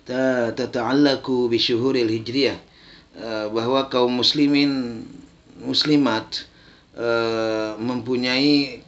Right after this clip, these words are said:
kegiatan-kegiatan keagamaan tata'allaku yang berhubungan dengan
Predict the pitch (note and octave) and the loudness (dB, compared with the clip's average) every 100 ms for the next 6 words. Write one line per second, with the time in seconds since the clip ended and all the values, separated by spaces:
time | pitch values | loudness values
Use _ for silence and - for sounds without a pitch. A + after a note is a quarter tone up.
0 | - B2 C3 B2+ D#3 C3+ B2+ A#2 A#2+ B2 | -10 -2 0 2 0 0 -2 2 0 2
1 | A#2+ A2+ A2+ A2 A#2 A#2+ C#3 E3+ E3 - | 0 0 0 0 0 0 0 0 -4 -14
2 | - - - - - A2+ C#3 D3+ C#3+ D#3 | -18 -18 -12 -12 -4 0 4 6 4 4
3 | E3+ F3+ F3+ C#3 C3 C3 C3 B2 B2+ B2 | 2 4 2 2 2 2 -2 -2 -4 -2
4 | A#2+ A2 B2+ C3+ D#3 E3+ D#3 C#3 B2+ A#2+ | -4 -4 -2 0 2 2 4 4 2 0
5 | A2 | -6